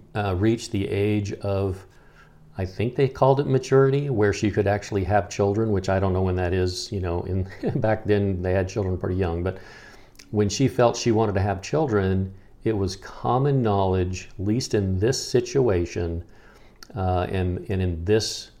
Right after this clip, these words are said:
uh, particular journal, that she could pick, and everybody knew that she could pick another man and be sealed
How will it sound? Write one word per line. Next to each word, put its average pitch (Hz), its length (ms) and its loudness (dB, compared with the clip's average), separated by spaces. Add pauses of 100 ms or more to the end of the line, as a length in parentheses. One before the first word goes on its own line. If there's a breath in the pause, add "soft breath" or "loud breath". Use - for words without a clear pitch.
(180)
uh, 92 180 -2
particular 98 580 0
journal, 90 600 0 (360 soft breath)
that 98 260 -2
she 117 360 -4
could 120 360 2
pick, 90 400 -2
and 85 80 -4
everybody 104 300 0
knew 101 160 2
that 92 120 0
she 107 160 -2
could 92 180 -2
pick 98 180 -4
another 90 300 -2
man 85 300 -6 (760 loud breath)
and 98 160 -2
be 95 140 0
sealed 104 580 2